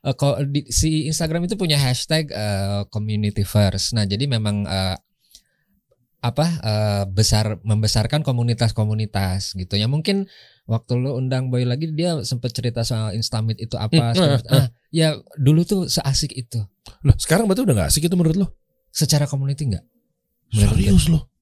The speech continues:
Speaker 1: Secara community nggak. Meskipun, eh, sebenarnya balik lagi, lu main Instagram buat apa ya? Cuman kalau ngerasain,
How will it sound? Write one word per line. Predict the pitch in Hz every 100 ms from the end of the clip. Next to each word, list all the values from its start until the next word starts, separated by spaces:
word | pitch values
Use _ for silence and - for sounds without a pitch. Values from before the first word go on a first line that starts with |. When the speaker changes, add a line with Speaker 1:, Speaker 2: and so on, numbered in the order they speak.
| _
Speaker 1:
Secara | - - 123 120
community | 120 120 127
nggak. | 123 110
Meskipun, | 120 135 120 175 185 - - _ -
eh, | 127 127 123 123 123
sebenarnya | 127 117 117 117 160
balik | 156 117 117 120
lagi, | 127 147 139
lu | 110 143
main | 131 104
Instagram | 104 95 117 120
buat | -
apa | 107 101
ya? | 101
Cuman | - 123 165
kalau | 151 120 117
ngerasain, | 113 110 104 104 107